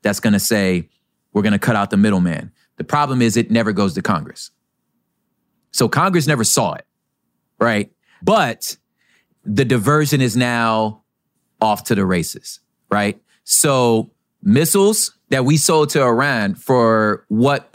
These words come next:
should have been three point seven million was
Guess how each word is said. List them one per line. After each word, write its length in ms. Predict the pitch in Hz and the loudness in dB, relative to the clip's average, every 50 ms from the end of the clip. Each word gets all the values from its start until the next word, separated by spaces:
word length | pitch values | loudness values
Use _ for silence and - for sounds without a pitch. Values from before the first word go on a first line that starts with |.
| - - | -10 -6
should 300 | - - - 202 214 208 | -4 -2 0 2 2 2
have 180 | 185 156 117 101 | 2 0 -2 0
been 320 | - 131 120 117 113 110 110 | 0 2 2 2 2 0 0
three 180 | - 131 131 131 | 0 0 0 0
point 300 | 117 - 139 131 117 101 | 0 0 0 0 0 -2
seven 380 | - - 151 143 120 117 113 104 | -2 -2 -2 0 0 2 2 2
million 460 | 101 95 90 85 82 82 82 87 87 - _ _ _ _ _ _ _ _ _ _ | 2 2 2 0 0 0 -2 -2 -4 -8 _ _ _ _ _ _ _ _ _ _
was 760 | - 107 123 123 117 110 107 101 101 98 92 85 - - - | 0 2 2 2 2 2 0 0 0 0 -2 -2 -4 -6 -8